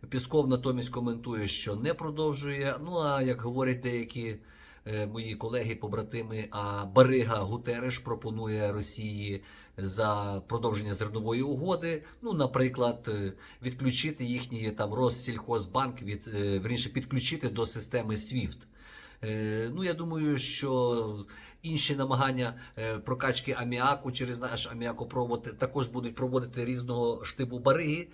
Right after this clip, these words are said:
для того, щоб примусити, е, скажімо так, е, Україну робити, виконувати свої зобов'язання, а Росія з цього мала би мати певного роду дивіденди. Е, як заявив пан Столтенберг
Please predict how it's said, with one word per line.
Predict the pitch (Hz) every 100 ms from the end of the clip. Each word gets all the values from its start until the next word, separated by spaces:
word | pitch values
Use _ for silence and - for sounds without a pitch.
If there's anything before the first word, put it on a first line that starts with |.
| - -
для | 117 120
того, | 127 143 143
щоб | 139 - 127 123 127 127 123 123
примусити, | - 123 120 123 127 123 123 120 -
е, | 107 104 101
скажімо | 95 110 107 104
так, | 104 95 -
е, | 98 95 -
Україну | 123 127 120 117 110 107 98 - - - - _
робити, | 120 123 127 123 113
виконувати | 107 127 117 104 104
свої | 101 - 117 110 107
зобов'язання, | 101 113 110 131 135 143 139 -
а | 101 101
Росія | 107 104 - 120 117 113
з | -
цього | - 113 101
мала | 104 107 101
би | 101 101 98 -
мати | 101 101 101 98 - -
певного | 127 123 120 113
роду | 117 113 104 - - -
дивіденди. | 123 127 123 101 85 - - - -
Е, | 104 101 101 101 104
як | 131 147 143 131
заявив | 110 131 135 143 151
пан | - 139
Столтенберг | 127 180 185 160 143 135